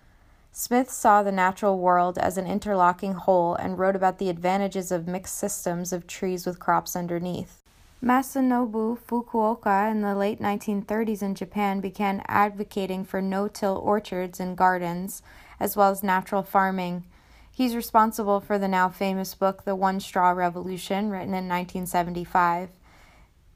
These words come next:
These teachings inspired many other individuals, uh, in Japan and otherwise, during the nineteen thirties. In Australia,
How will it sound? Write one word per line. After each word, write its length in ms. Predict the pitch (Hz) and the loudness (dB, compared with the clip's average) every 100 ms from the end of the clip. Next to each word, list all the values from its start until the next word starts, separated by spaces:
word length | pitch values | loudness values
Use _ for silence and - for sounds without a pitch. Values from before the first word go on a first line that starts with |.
| _ - | _ -2
These 240 | 240 254 | 0 0
teachings 500 | - 240 226 208 196 | -2 -2 0 -2 -2
inspired 460 | 202 - 196 185 185 | -4 2 2 4 2
many 400 | 190 202 220 196 | 2 4 4 2
other 240 | 180 175 | 2 0
individuals, 960 | 170 165 175 170 175 170 170 180 180 - - - _ - | 0 -2 -2 -2 0 2 2 0 -6 -18 -20 -20 _ 2
uh, 280 | - 180 180 | 4 6 4
in 80 | 190 | 0
Japan 480 | 190 180 208 202 190 | -2 0 4 4 4
and 220 | 190 190 | 2 4
otherwise, 920 | 185 185 190 175 165 170 180 180 - | 4 4 4 4 4 2 0 -4 -4
during 240 | - 190 185 | 2 2 2
the 80 | 180 | 0
nineteen 500 | 175 175 - 175 170 | 0 0 -4 -4 -2
thirties. 720 | 185 180 170 160 190 - - - - _ _ _ _ _ _ _ _ _ _ - | -2 -2 -2 -4 -6 -8 -16 -20 -20 _ _ _ _ _ _ _ _ _ _ -2
In 160 | 220 220 | 4 6
Australia, 960 | 214 - - 220 240 247 190 190 208 | 6 4 2 4 6 6 6 4 2